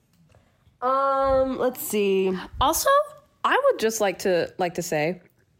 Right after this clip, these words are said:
Speaker 2: I would like to see more villain couples. 'Cause I feel like that would be super interesting. And not just villain couples who are there, like, not a great movie,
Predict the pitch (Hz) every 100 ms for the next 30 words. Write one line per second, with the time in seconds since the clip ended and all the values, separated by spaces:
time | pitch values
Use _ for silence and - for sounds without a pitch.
0 | _ _ _ _ _ _ _ _ _ 226
1 | 262 339 381 392 _ _ _ - 214 214
2 | 190 185 202 180 170 185 185 190 196 175
3 | 151 151 190 196 - - 349 349 147 -
4 | - - - _ _ _ _ _ _ _
5 | _ _ - 247 - 285 370 208 170 175
6 | 156 160 185 220 - 156 202 294 320 214
7 | - 151 135 160 - _ _ _ _ _
8 | _ _ _ _ _ _ _ _ _ _
9 | _ _ - 254 311 370 381 - 190 202
10 | 196 220 240 233 240 226 214 196 175 180
11 | - 214 190 - - - - _ _ _
12 | _ _ _ _ - 240 294 208 180 160
13 | 143 151 175